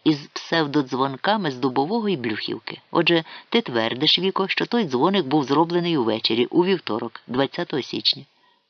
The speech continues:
Так, це точно. У мами ще три чи чотири дні трималася температура,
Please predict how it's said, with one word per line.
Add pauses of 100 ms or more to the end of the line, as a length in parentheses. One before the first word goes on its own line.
(460)
Так,
це
точно. (580)
У
мами
ще
три
чи
чотири
дні
трималася
температура,